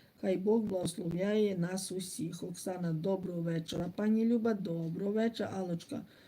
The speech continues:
може народитися? Так, народитися. Оля, е, народитися і померти, відповідь. Так, Людмила, Ко-, ну, тут народитися тільки. Людмила Ковальчук, доброго, мирного вечора всім. Любаня, ви просто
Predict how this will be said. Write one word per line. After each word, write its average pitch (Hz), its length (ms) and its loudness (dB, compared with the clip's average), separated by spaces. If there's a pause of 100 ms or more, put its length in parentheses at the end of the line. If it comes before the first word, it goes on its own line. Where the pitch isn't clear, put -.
(260)
може 220 340 6
народитися? 214 840 4
Так, 180 300 -6
народитися. 190 880 0 (220)
Оля, 180 340 2 (640)
е, 185 140 0
народитися 208 760 8
і 226 160 4
померти, 190 600 0
відповідь. 165 760 2
Так, 175 460 -4 (240)
Людмила, 196 560 2
Ко-, 196 220 -4 (140)
ну, 233 220 8
тут 240 420 4
народитися 214 680 6
тільки. - 400 -4 (540)
Людмила 202 540 6
Ковальчук, 180 640 0
доброго, 226 400 6
мирного 208 420 2
вечора 170 420 0
всім. 175 320 -4
Любаня, 180 480 2
ви 202 180 6
просто 226 560 2